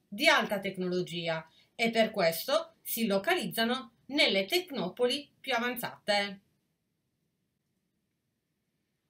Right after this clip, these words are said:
Un esempio di industria orientata al mercato è la Inca Kola. Nasce in Perù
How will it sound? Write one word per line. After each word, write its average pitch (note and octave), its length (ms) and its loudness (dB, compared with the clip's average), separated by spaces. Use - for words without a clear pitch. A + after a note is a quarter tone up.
Un E4 180 2
esempio F#4 400 4
di A3+ 100 0
industria A3+ 640 2
orientata G#3+ 880 0
al G#3 220 0
mercato G#3 840 -2
è F#4+ 160 6
la G4 140 6
Inca A#3+ 340 2
Kola. F3 520 -2
Nasce C4+ 400 2
in G3 100 -2
Perù G3 340 -4